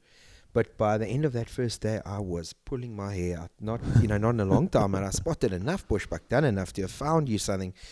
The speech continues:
I felt more like I was letting you down. Here we were on safari number three, and here we go again. So it was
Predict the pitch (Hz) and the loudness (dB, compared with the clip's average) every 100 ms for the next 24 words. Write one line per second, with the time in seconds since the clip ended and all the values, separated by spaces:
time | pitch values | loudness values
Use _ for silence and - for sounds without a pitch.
0 | - - - - 117 135 123 120 120 107 | -20 -20 -4 -2 4 4 2 0 -2 -2
1 | 107 98 101 101 107 95 98 156 98 98 | -2 -4 -4 -4 -4 -4 -4 -6 -4 -4
2 | 110 107 101 92 98 107 139 127 98 92 | -4 -4 -6 -8 -6 -4 -4 -4 -6 -8
3 | - 156 175 139 95 101 117 110 101 113 | -4 0 4 4 4 0 0 0 0 2
4 | 113 120 151 104 - - - - - - | 2 4 2 0 -8 -8 -8 -8 -16 -20
5 | - - 139 131 127 139 135 117 135 | -8 2 6 6 6 6 4 2 -8